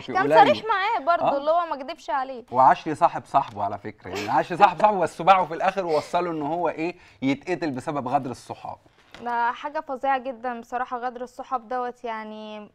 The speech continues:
Speaker 2: بتحصل على مدار مراحل حياتنا بنشوفها، إن أنت بتلاقي، بتقابل ناس كتير قوي في حياتك زي كده. يعني أنت تلاقي تبقى مصاحب شخص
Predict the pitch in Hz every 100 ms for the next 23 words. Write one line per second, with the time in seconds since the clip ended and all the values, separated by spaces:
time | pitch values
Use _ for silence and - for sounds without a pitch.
0 | 233 220 247 285 240 - 302 262 233 214
1 | - _ _ _ _ _ _ - 240 254
2 | 254 254 254 294 339 339 311 285 277 302
3 | 339 - 269 269 311 330 339 262 247 226
4 | 285 - 226 202 202 208 214 226 262 _
5 | 262 240 220 - 226 277 302 311 277 247
6 | - 311 320 311 294 302 311 285 285 294
7 | - 247 254 262 226 214 208 - 254 202
8 | _ _ _ _ - 220 254 - 269 277
9 | - 294 277 254 - 240 - 240 233 311
10 | - 302 - 330 -